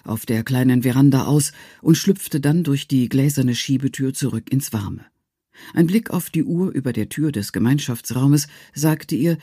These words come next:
dass ihre Schicht anfing, genau in diesem Moment. Sie hätte jedoch gar nicht auf die Uhr zu schauen müssen,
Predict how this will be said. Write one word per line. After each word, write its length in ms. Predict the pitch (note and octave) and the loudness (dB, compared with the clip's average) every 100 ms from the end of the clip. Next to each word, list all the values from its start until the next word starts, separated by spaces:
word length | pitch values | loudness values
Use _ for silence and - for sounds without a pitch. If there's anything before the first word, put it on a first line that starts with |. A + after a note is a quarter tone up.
| - _ | -10 _
dass 260 | - D#3 - | 0 0 -2
ihre 220 | D3 D#3+ | -4 -2
Schicht 400 | D3 F#3+ - - | -2 -4 -4 -4
anfing, 540 | G2 F#2+ G#2+ A2 G#2+ - | -2 -2 0 0 0 0
genau 380 | D3+ D3 F3 - | 2 4 2 0
in 180 | D#3 D3 | -2 0
diesem 300 | C#3 C3 C#3 | -2 0 0
Moment. 460 | D3+ C3 E2+ - - _ _ _ _ | 0 0 -4 -8 -20 _ _ _ _
Sie 200 | - D3+ | -2 4
hätte 180 | C#3+ B2 | 4 4
jedoch 320 | A2+ G#2+ G2+ | -2 -4 -4
gar 160 | - G#2+ | -4 0
nicht 200 | A2+ - | 0 0
auf 120 | - | -4
die 140 | - - | -4 -2
Uhr 180 | D#3 | -2
zu 160 | C#3 A#2+ | -2 -6
schauen 340 | - A#2+ B2+ | -6 0 2
müssen, 340 | B2+ C3 C#3 | 4 4 4